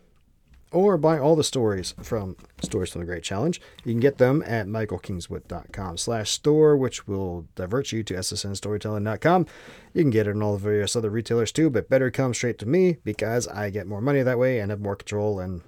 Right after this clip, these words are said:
don't have to worry about middlemen and nefarious companies acting capriciously. Um, yeah, the other stuff going on in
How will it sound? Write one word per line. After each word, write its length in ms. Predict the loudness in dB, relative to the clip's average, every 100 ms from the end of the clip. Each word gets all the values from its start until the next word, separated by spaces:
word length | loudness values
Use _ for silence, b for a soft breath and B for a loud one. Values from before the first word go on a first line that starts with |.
| _
don't 200 | -12 -10
have 100 | -10
to 100 | -10
worry 160 | -6 -6
about 320 | -4 -4 -4
middlemen 460 | -2 0 0 -2 -6 -12
and 420 | -10 -8 -8 -10 -10
nefarious 500 | -12 -8 -4 -4 -4
companies 540 | -6 -6 -4 -6 -6 -8
acting 540 | -12 -12 -10 -10 -10 -16 _ _
capriciously. 720 | -12 -8 -6 -4 -4 -4 -8 -8 b b b b b b b _ _ _ -8
Um, 500 | -4 0 0 -2 -4 b b _ _ _ _ _ _
yeah, 240 | -6 -6 -6 -6
the 500 | -2 0 0 -2 -4 -8 -2
other 160 | -2
stuff 200 | 0 -2
going 240 | 0 0 2
on 340 | 2 2 0 0
in 400 | 0 2 0